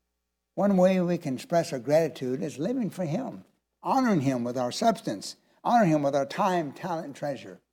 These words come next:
How much of that are you giving to him to express your gratitude? Father in heaven, thank you for your tremendous salvation.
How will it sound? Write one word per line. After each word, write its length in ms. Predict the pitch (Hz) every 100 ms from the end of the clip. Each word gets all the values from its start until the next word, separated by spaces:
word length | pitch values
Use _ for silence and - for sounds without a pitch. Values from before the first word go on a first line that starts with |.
| _ _ _ _ _
How 160 | - 202
much 260 | 180 160 151
of 360 | 139 - 131
that 200 | 135 139
are 40 | 131
you 160 | 127
giving 320 | 113 131 127
to 120 | 120 123
him 300 | 123 95 90 _ _ _ _
to 80 | -
express 340 | 143 - 139
your 80 | -
gratitude? 480 | 131 107 98 - - _ _ _ _ _ _ _ _ _ - _ _ -
Father 240 | - 185 190
in 80 | 156
heaven, 220 | 170 151
thank 360 | - 202 165
you 200 | 147 127 - _ _ _ _ _
for 140 | - 165
your 100 | 139
tremendous 540 | - 135 147 156 147
salvation. 640 | - 165 143 117 - 101